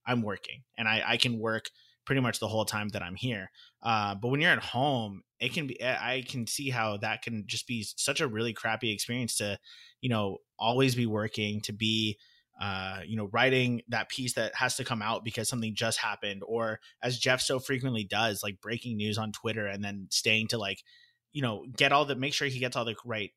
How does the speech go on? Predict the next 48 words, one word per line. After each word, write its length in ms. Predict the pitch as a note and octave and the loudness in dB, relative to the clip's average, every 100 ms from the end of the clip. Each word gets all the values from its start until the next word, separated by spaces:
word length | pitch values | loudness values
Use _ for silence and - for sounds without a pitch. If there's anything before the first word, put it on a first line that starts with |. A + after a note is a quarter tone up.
| _ | _
information. 600 | A#2+ A2+ A2+ A#2 C3 C#3+ | -8 -6 -4 0 0 0
'Cause 180 | B2+ C#3+ | 0 0
it, 120 | E3 - - _ - | 0 -4 -20 _ 2
they, 240 | D#3+ - _ _ _ _ _ - | 4 2 _ _ _ _ _ -2
in, 200 | D3+ C#3 | 0 0
in 180 | C3 | -2
Jeff's 240 | B2+ F3+ - | 4 4 4
world, 200 | A#2+ A2+ | -2 -2
you 100 | F#3+ | -6
can't 380 | - F#3+ A#3 A2 | -4 -2 -2 -4
wait 360 | A#2 F#3 - _ _ - | -4 -6 -8 _ _ -4
to 340 | D#3 C3 A2 | 0 0 0
send 220 | - C3+ | -2 0
out 140 | C3+ C3+ | 0 0
those 180 | A2 | -4
tweets. 360 | - D#3+ D3 - | -4 -4 -4 -4
You 80 | D3+ | 0
gotta 160 | B3 | 0
send 200 | F3 D#3+ | 0 0
out 160 | C3 A2 | 0 -2
the 80 | A2+ | -4
tweet 300 | - C3 - | -4 -6 -4
the 80 | A2+ | -2
second 400 | - F3 - A#2+ | 2 2 0 -4
you 80 | A#2 | -6
get 140 | A2 | -6
that 120 | A2 | -6
information, 680 | A2 G#2 G#2 B2 E3 G2 G2 - _ _ _ | -8 -8 -6 -2 -2 -2 -6 -14 _ _ _
um, 540 | A#2 G#2+ G2+ G2 F#2+ - | 2 2 2 -2 -6 -2
in 100 | C3+ | 4
order 200 | B2+ B2 | 4 4
to 80 | A#2 | 0
be, 120 | A#2+ | 0
like, 180 | G#2+ - | -2 -4
the 80 | |
first 340 | A2+ - A#2 - | -4 -2 0 -2
one 140 | G#2 | -4
on 220 | G2 C#3+ A2 | 0 0 0
it. 160 | G#2 - | -4 -2
And 260 | B2 B2 | 0 2
then 320 | B2+ C#3+ D3 B2+ | 4 2 2 -2
you 160 | A#2+ | -4
can 300 | A#2 - A#2 | -4 -4 -4
kind 300 | G#2 A#2+ A2 | -2 -2 -2
of 180 | A2 G#2+ | -4 -2
dig 240 | A#2 G#2+ | -4 -4
deeper 340 | G#2 A#2 A#2 G#2+ | -4 -4 -4 -6
and, 460 | E2+ A2 G#2+ G#2 | -2 -2 -2 -4